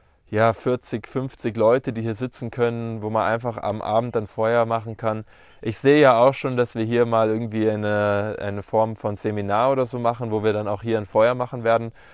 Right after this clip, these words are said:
Ich habe das schon so bildhaft vor Augen, wie wir von zu Hause Holz in die Schubkarre packen, hier rüberfahren nach Ingenburg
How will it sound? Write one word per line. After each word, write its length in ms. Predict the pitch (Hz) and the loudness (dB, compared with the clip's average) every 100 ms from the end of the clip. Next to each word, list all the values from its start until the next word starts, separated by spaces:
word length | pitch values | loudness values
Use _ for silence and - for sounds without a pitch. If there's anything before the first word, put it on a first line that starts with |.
| - _ | -20 _
Ich 60 | |
habe 120 | 127 - | 0 2
das 160 | 165 | 0
schon 180 | - 123 | 2 2
so 200 | 113 120 | 8 8
bildhaft 500 | 104 131 139 147 135 | 8 8 10 8 2
vor 240 | - 110 110 | 2 2 6
Augen, 260 | 131 135 | 4 4
wie 160 | 117 110 | -2 -2
wir 120 | 110 | -2
von 200 | 117 110 | -2 -2
zu 140 | - | -2
Hause 360 | 107 113 131 123 | 2 4 4 2
Holz 280 | 113 127 - | 4 2 0
in 100 | 117 | -6
die 80 | 110 | -4
Schubkarre 480 | 139 - 127 113 | -6 0 2 2
packen, 340 | 110 120 - 120 | 2 -2 -2 -6
hier 300 | 110 110 107 | 0 2 2
rüberfahren 520 | 123 120 120 113 117 | 2 2 2 0 0
nach 120 | 113 | -2
Ingenburg 560 | - 113 107 104 120 | -4 -6 -2 2 2